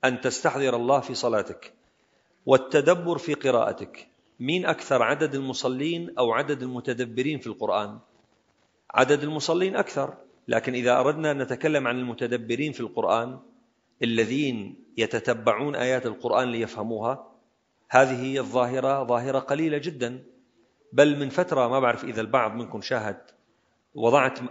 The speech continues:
عدة مقاطع على الفيسبوك عن التدبر في القرآن الكريم. في ناس عارضوا إنه اترك الناس تقرأ يا أخي، لأنه يريد المتابعة الظاهرة، يريد الناس التي تقرأ.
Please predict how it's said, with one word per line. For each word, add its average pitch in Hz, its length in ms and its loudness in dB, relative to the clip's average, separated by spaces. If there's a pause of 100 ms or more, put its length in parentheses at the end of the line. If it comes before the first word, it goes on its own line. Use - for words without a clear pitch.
عدة 143 300 -2
مقاطع 120 460 0
على 95 260 -2
الفيسبوك 117 600 -8 (200)
عن 139 160 0
التدبر 135 520 -2
في - 100 -14
القرآن 123 360 -2
الكريم. 104 400 -8 (500)
في 127 140 -2
ناس 165 220 2
عارضوا 139 500 0 (260)
إنه 123 320 -6
اترك 185 280 -2
الناس 160 280 -2
تقرأ 123 280 0
يا 113 160 0
أخي، 117 260 -10 (680)
لأنه 151 440 2
يريد 170 260 0
المتابعة 160 520 2
الظاهرة، 120 600 2
يريد 147 280 -2
الناس 147 280 -4
التي 147 240 -4
تقرأ. 117 520 -2